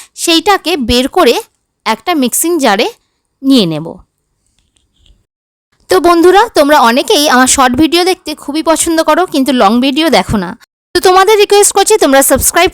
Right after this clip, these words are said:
করার পরে পাশে থাকা বেল আইকনটা প্রেস করে দিও, তাহলে, আহ, যখনই নতুন নতুন আমি রেসিপি আপলোড করব, তোমাদের কাছে নোটিফিকেশন চলে যাবে। কারণ যেটা হবে, নতুন নতুন রেসিপি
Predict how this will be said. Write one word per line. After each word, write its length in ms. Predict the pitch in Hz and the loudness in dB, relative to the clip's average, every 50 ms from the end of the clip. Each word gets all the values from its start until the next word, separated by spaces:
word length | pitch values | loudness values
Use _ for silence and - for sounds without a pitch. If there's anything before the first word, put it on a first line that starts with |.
| - 311 | 0 0
করার 200 | 294 302 320 - | 2 2 2 2
পরে 280 | - 262 220 214 208 240 | 2 0 2 2 0 -2
পাশে 260 | - - 254 240 311 294 | -2 -2 -2 -2 -2 -2
থাকা 180 | 311 294 302 | -2 -2 -2
বেল 260 | 262 240 254 254 262 262 | -2 -2 -2 -2 0 -2
আইকনটা 400 | 262 254 269 254 262 247 285 294 | -2 -2 -2 -2 -2 -2 -2 -4
প্রেস 240 | - 262 208 220 - | -2 -2 -2 -2 -2
করে 200 | - 247 233 233 233 | -2 -2 0 0 0
দিও, 200 | 220 233 262 370 403 | -2 -2 -2 -2 -4
তাহলে, 420 | - 240 226 214 226 233 233 247 269 | -2 -2 0 2 2 4 4 2 2
আহ, 480 | 277 - - - - - - - 220 | 2 -2 -6 -14 -18 -18 -10 -8 -4
যখনই 340 | 208 226 226 - 294 311 339 | -2 -2 0 0 0 0 2
নতুন 260 | 311 285 254 - 277 262 | 2 0 0 0 0 0
নতুন 220 | 262 262 - 269 262 | 0 0 0 0 0
আমি 160 | 269 269 269 277 262 | 2 0 0 0 0
রেসিপি 400 | 226 214 208 - - - - 254 254 - - _ - | 0 0 0 0 -4 -4 -4 -4 -4 -6 -8 _ -12
আপলোড 340 | 185 180 - 220 226 226 - | -12 -8 -2 -2 -2 -2 0
করব, 220 | - 247 240 233 311 415 415 - | 2 2 2 2 0 -2 -2 -2
তোমাদের 260 | 269 240 226 226 233 | -2 -2 0 0 -2
কাছে 180 | 240 226 247 262 | -2 0 2 2
নোটিফিকেশন 540 | 240 226 208 - 214 240 233 214 - 254 247 | 2 0 0 -2 -2 -2 -2 -2 0 0 0
চলে 220 | - 247 214 208 208 | 2 2 0 0 0
যাবে। 240 | 208 196 202 233 302 440 - _ _ _ _ _ _ _ _ - _ _ - | 0 -2 -2 -2 -4 -6 -8 _ _ _ _ _ _ _ _ -20 _ _ -2
কারণ 240 | 294 294 320 370 381 359 | 0 0 2 0 0 0
যেটা 220 | 320 349 269 359 349 | -2 0 0 0 0
হবে, 300 | 254 294 285 220 226 226 302 415 - _ _ _ - - _ - | 0 0 0 2 2 0 0 -2 -6 _ _ _ -20 -16 _ -2
নতুন 260 | 262 285 - 349 349 359 370 | 0 0 0 0 0 0 0
নতুন 200 | 370 - 392 392 339 | 0 0 -2 -2 0
রেসিপি 480 | 294 269 254 - - 294 240 - 277 | 0 0 0 0 -2 -4 -4 -2 -4